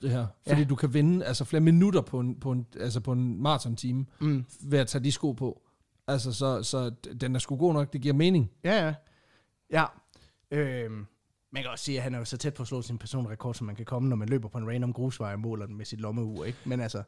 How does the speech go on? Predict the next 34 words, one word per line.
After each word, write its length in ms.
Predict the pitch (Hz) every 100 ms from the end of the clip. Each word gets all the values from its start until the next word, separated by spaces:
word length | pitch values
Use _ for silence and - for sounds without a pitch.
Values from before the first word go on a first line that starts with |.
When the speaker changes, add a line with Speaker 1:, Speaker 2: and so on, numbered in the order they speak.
| -
Speaker 1:
Jeg 120 | 190
skulle 120 | - 208
også 120 | 170
lige 80 | 202
til 60 |
at 60 | 190
sige, 220 | - 196
altså, 160 | 160 139
hvordan 240 | 151 151
fuck 360 | 127 - 208 -
er 80 | 160
det, 100 | 147
han 120 | 139
måler 200 | 135 131
præcis 380 | 110 135 170 -
der? 220 | - 151
Speaker 2:
<laughs> 100 | 110 - - - - - -
Speaker 1:
Han 180 | 170 170
har 80 |
lommeuret 540 | 175 185 233 214 180 175
i 40 |
lommen, 340 | 190 165 175 202
løber 220 | 202 170
otte 80 | 180
hundrede 160 | 185
meter, 180 | 175 151
tager 200 | - 156
uret 260 | 220 196 156
ud. 240 | 180 175
Ja, 140 | 160
der 120 | 147 170
er 100 | 156
ikke 160 | 151
nogen 460 | 151 147 147 131